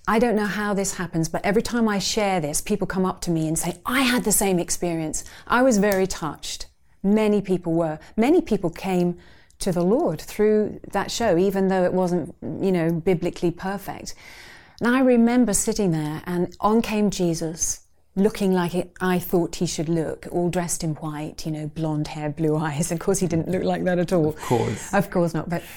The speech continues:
Speaker 1: but I just fell in love with this being that loved everyone.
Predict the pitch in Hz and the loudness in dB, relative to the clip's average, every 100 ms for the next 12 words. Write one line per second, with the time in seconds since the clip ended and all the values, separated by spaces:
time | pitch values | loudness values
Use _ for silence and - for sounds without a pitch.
0 | - - - _ _ - 240 247 285 285 | -20 -20 -20 _ _ -2 2 4 4 0
1 | - - 247 294 320 269 226 214 202 - | -4 -2 2 4 6 6 4 2 0 -2
2 | 185 190 175 - 190 165 156 156 160 - | -2 0 0 0 0 2 0 -2 -4 -2
3 | 170 170 160 151 156 151 147 143 | 0 0 -2 -6 -6 -4 -4 -6